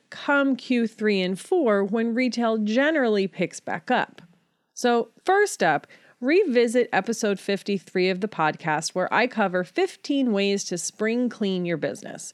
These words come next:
That episode is packed with actionable things you can do right now, and it's a great place to get started with things like auditing your email automations, revisiting your ideal customer, assessing your team, and even just cleaning out your inbox.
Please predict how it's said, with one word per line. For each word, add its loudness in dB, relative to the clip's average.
That 2
episode 0
is -2
packed 0
with -2
actionable 0
things 0
you 0
can -2
do 2
right 0
now, 0
and -4
it's -2
a 0
great 0
place -2
to -6
get -2
started 2
with 0
things -4
like -2
auditing -4
your -4
email 2
automations, 0
revisiting -2
your -4
ideal -4
customer, -2
assessing -2
your -2
team, 2
and -2
even 2
just -2
cleaning 2
out 0
your -6
inbox. -8